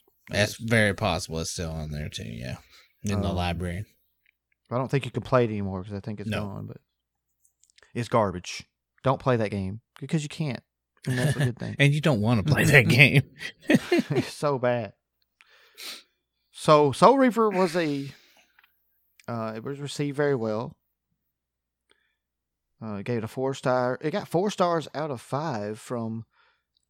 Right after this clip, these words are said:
Speaker 2: uh, Next Generation magazine. Difficult puzzles and the omission of a map make this stylized game for hardcore adventure games only. There is not a map,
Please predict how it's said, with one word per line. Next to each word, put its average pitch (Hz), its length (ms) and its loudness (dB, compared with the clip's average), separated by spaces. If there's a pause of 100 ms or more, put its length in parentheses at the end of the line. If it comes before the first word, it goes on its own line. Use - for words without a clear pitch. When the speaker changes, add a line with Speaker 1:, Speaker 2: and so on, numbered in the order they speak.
(800)
Speaker 2:
uh, 98 440 -8
Next 117 320 -6
Generation 123 720 -4
magazine. 113 720 -10
Difficult 160 420 -4
puzzles 151 380 -2
and 123 160 -2
the 117 80 -2
omission 139 340 -4
of 117 100 -6
a 113 60 -4
map 127 360 -4
make 120 180 -10
this 139 140 -6
stylized 135 520 -4
game 131 200 -6
for 120 160 -12
hardcore 127 360 -6
adventure 123 380 -8
games 120 480 -10
only. 120 400 -12 (720)
There 143 160 2
is 190 140 2
not 226 160 6
a 226 60 2
map, 113 380 -2